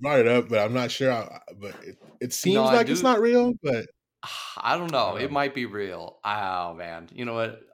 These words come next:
Speaker 2: I'm gonna look it up. But what was I gonna say? Yeah, okay. I don't need any more reasons to not want the Celtics to win the championship, but, like, Dennis Schroeder, Dennis Schroeder getting a ring before, uh,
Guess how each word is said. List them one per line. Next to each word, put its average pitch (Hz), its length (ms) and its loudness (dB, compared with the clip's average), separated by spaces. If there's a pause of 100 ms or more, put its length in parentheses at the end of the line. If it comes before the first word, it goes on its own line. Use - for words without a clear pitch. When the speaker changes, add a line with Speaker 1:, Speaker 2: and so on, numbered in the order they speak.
Speaker 2:
I'm 117 160 -6
gonna 104 220 -8
look 95 180 -12
it 92 80 -10
up. 87 260 -12
But 98 260 -8 (580)
what 110 400 -8
was 104 120 -8
I 101 80 -8
gonna 98 140 -8
say? 90 400 -10 (580)
Yeah, 113 360 -2
okay. 95 400 -8
I 104 100 0
don't 120 160 -4
need 110 360 -4
any 104 200 -4
more 107 200 -6
reasons 104 540 -10
to 90 100 -14
not 87 280 -6
want 101 160 -12
the 104 60 -14
Celtics 104 340 -10
to 110 60 -14
win 107 100 -14
the 107 60 -16
championship, 107 460 -12
but, 95 160 -10
like, 90 220 -12
Dennis 104 280 -8
Schroeder, 101 520 -12 (280)
Dennis 143 220 -4
Schroeder 160 280 -6
getting 120 260 -6
a 101 60 -12
ring 110 500 -8
before, 98 760 -10
uh, 87 520 -6